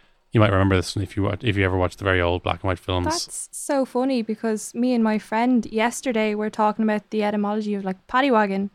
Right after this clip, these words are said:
Speaker 1: Yes.
Speaker 2: And how, you know, um, in, in the U S it's, it's because, like, all the, the first kind of policemen were all Irish immigrants, but then in the U K it's because all the Irish were getting arrested.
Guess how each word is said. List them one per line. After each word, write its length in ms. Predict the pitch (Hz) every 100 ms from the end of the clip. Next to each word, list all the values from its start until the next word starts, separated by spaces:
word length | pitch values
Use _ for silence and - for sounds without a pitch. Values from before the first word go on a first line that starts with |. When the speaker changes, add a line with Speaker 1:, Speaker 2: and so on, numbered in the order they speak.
| -
Speaker 1:
Yes. 340 | 113 131 -
Speaker 2:
And 160 | 220 202
how, 480 | 220 208 208 202 220
you 140 | 226 226
know, 320 | 208 202 202 _ _ _ _ _ -
um, 380 | 202 196 202 -
in, 440 | 226 214 202 202 - -
in 280 | 214 208 196
the 100 | 208 220 220
U 100 | 214
S 400 | 220 247 - -
it's, 340 | 208 - - - _ _ _ -
it's 200 | 202 -
because, 480 | 220 208 214 202 202
like, 300 | 202 190 208
all 180 | 208
the, 160 | 202 185 -
the 280 | 190 190 185
first 640 | - - 208 190 - -
kind 220 | - 208 202
of 100 | -
policemen 460 | 214 220 - 202
were 100 | 196
all 240 | 202 196 -
Irish 380 | 202 202 190
immigrants, 480 | - 208 196 185 185
but 160 | - 202
then 160 | 208
in 80 | 208
the 80 | 202
U 160 | 208 214
K 240 | 214 208
it's 160 | 196 -
because 260 | 196 202
all 120 | 196 190
the 120 | 196
Irish 320 | 202 202 -
were 80 | 196
getting 240 | 196 190
arrested. 600 | 185 190 202 - - 185